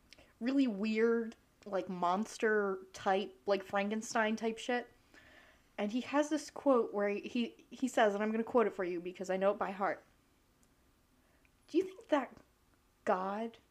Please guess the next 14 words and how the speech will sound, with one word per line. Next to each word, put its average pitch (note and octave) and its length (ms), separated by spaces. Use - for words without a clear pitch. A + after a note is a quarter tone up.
stays G#3 500
in G3+ 100
heaven G#3 460
because A#3 280
he C#4 300
too B3 380
fears A3 760
what G#3 140
he A3 160
has G#3+ 220
created G#3+ 500
here G3 240
on F#3 160
earth?" G3+ 340